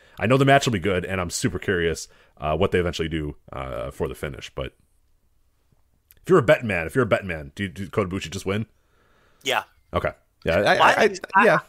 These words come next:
Speaker 2: I think he's, I think he's coming out of Wrestle Kingdom with the title. So.
Speaker 1: I agree. Yeah, that's where I'm at right now. I, I think the better story, honestly, for me w-,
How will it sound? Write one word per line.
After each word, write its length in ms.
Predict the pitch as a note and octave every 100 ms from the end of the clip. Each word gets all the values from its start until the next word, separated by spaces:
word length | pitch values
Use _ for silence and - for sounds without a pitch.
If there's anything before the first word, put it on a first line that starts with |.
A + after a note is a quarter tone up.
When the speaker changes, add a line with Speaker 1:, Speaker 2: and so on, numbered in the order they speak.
| -
Speaker 2:
I 100 | G#3+
think 120 | B3
he's, 180 | F#3+ -
I 120 | F#3+
think 120 | A3 -
he's 140 | E3
coming 220 | - E3+
out 120 | E3
of 60 | C#3+
Wrestle 200 | C3 -
Kingdom 240 | - C#3
with 100 | A#2
the 60 | G#2
title. 400 | - A#2+ F2 C#2+ _ -
So. 320 | - - _ _ _ _ - - -
Speaker 1:
I 100 | B3
agree. 220 | D#3 -
Yeah, 160 | D3+ C3+
that's 180 | C#3+ E3
where 60 |
I'm 80 | B2
at 40 | G#2
right 160 | G#2+
now. 100 | G#2+
I, 200 | D#3 F#3
I 20 | G#3+
think 140 | C4+
the 40 |
better 220 | D3+ C3+ B2+
story, 260 | - B2
honestly, 340 | G#2+ G#2+ - A#2+
for 140 | A2
me 120 | G2+
w-, 120 | G2+